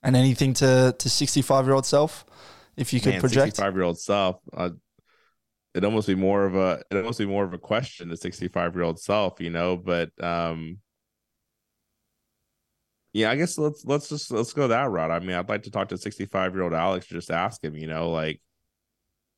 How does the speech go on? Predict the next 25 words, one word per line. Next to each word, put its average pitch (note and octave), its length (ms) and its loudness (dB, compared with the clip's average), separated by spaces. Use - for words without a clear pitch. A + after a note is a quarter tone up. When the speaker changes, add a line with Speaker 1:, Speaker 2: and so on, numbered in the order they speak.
Speaker 2:
"Did E2 120 -2
we E2 100 -2
do F#2+ 260 2
it?" - 180 -4
Speaker 1:
Did A2+ 160 -4
we A#2 100 6
do A#2+ 200 6
it? A2+ 100 -2
Speaker 2:
Yeah. G2+ 300 -4
Or D#2+ 540 -6
how, G2+ 200 -4
how G2+ 100 0
did B2+ 100 2
we B2+ 120 0
do, B2 380 0
you D#2+ 120 -12
know? G2+ 300 -4
Speaker 1:
Yeah. A#2+ 180 2
Speaker 2:
How F#2 120 -2
did A2 100 -2
it A#2+ 120 0
go? G2+ 380 0
Speaker 1:
Love A#2+ 180 4
it, C3+ 60 4
mate. B2 240 4